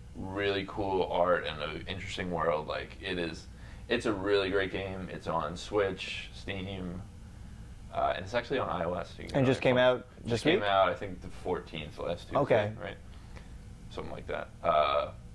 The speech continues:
Speaker 1: but it's, like, twelve, fifteen bucks or something. It's really,
Speaker 2: When
Speaker 1: really
Speaker 2: you showed me, it
Speaker 1: good.
Speaker 2: was awesome. The art style
Speaker 1: Yeah.
Speaker 2: is fantastic, and just, that's a, that's a really cool premise.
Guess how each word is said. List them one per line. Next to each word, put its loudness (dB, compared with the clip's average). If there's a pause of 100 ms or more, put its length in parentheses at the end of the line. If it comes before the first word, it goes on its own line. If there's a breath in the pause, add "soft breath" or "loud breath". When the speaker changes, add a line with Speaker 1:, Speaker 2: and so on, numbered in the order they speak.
(140)
Speaker 1:
but -4
it's, -6
like, 4 (1120)
twelve, 4
fifteen -4
bucks -2
or -10
something. -4
It's -10
really, -6
Speaker 2:
When -2
Speaker 1:
really 10
Speaker 2:
you 10
showed 10
me, 8
it 8
Speaker 1:
good. 8
Speaker 2:
was 6
awesome. 6
The 2
art 8
style 6
Speaker 1:
Yeah. 4
Speaker 2:
is -4
fantastic, 4
and 2
just, 4
that's 6
a, 2 (260)
that's 4
a 2
really 6
cool 2
premise. 0